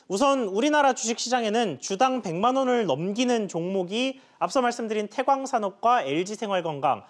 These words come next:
단 두 종목밖에 없습니다. 코스피 상위 오백 종목의 주가는 평균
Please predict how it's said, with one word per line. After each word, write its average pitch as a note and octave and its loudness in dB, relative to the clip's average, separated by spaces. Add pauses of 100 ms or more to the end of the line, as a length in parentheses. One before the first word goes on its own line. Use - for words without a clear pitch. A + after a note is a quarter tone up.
(140)
단 G3+ -4
두 B2+ -12
종목밖에 G#3 -4
없습니다. G#2+ -6 (500)
코스피 D4+ 0
상위 C#4 2
오백 G#3+ 0
종목의 B3 0
주가는 A#3 -2
평균 C#4 -4